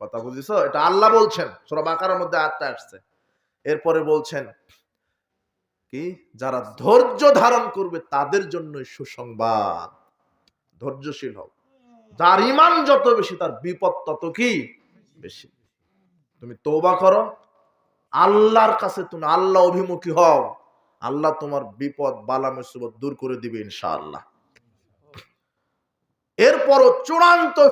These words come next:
ফয়সালা হবে তোমার জন্য ইনশাআল্লাহ জান্নাত, ভালো কর্মের প্রতিদান।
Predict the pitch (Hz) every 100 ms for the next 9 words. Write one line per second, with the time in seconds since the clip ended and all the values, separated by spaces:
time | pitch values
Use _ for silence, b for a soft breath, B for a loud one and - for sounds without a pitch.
0 | 277 254 247 226 220 202 202 196 185 175
1 | 165 165 156 - 143 127 117 113 107 113
2 | 85 73 - _ _ _ _ _ _ _
3 | _ _ 87 87 123 135 131 123 113 104
4 | - - 98 98